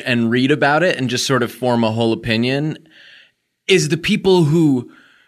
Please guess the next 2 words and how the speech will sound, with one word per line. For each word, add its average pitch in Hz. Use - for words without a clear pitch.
completely 226
ignore 156